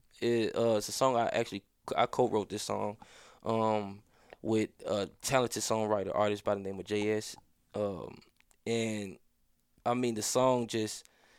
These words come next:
it speaks so many volumes to me as far as what I truly believe, um, my personal beliefs. And in finishing the song, um,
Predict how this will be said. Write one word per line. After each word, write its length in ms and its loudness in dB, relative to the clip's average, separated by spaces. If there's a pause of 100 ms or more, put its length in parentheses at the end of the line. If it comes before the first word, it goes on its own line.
it 100 0
speaks 300 -2
so 100 4
many 180 0
volumes 440 2
to 160 -2
me 280 -6
as 140 -2
far 240 0
as 140 -2
what 160 -2
I 180 0 (220)
truly 320 -2
believe, 560 -4 (280)
um, 300 0
my 140 0
personal 360 -2
beliefs. 460 -4 (560)
And 500 -2 (680)
in 200 0
finishing 440 0
the 80 -2
song, 500 2
um, 400 0